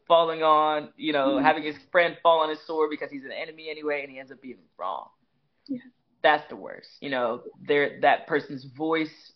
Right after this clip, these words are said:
Speaker 1: is gone for the rest of the time you're there. That presence is gone, and you know that it was by your hands.
Speaker 2: Yep.
Speaker 1: That's, that's pr-, that's a hard pis-, pill to swallow. I mean, like, yeah,
Speaker 2: Yeah.
Speaker 1: it's T V,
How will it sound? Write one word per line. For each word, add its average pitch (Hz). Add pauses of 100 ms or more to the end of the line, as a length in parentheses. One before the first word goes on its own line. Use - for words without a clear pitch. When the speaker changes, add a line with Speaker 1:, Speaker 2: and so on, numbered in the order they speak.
Speaker 1:
is 139
gone 143
for 135
the 139
rest 139
of -
the 139
time 139
you're 135
there. 131
That -
presence 135
is 127
gone, 131 (100)
and 139
you 139
know 139 (460)
that 131
it 151
was 143
by 139
your 151
hands. 113 (600)
Speaker 2:
Yep. 247
Speaker 1:
That's, 180 (1040)
that's 226 (100)
pr-, 254
that's 269
a 269
hard 254
pis-, 254 (140)
pill 277
to 240
swallow. 254
I 139
mean, 151
like, 180
yeah, 240
Speaker 2:
Yeah. -
Speaker 1:
it's 226
T 214
V, 190